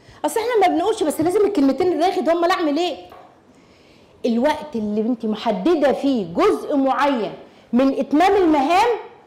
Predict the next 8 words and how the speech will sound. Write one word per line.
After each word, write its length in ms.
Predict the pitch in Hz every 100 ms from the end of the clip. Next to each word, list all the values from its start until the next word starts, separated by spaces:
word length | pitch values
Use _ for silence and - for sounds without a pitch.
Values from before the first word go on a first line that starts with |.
| 262
ما 80 |
ينفعش 440 | 269 254 349 330 302
حد 300 | 302 285 233
يجي 200 | 262 247
يشغلك 420 | 196 214 233 214
عنه. 200 | 175 151 - - -
مشتتات 1000 | 240 - 320 311 - 247 240 185 - - - -
ابعديها، 420 | 214 185 165 -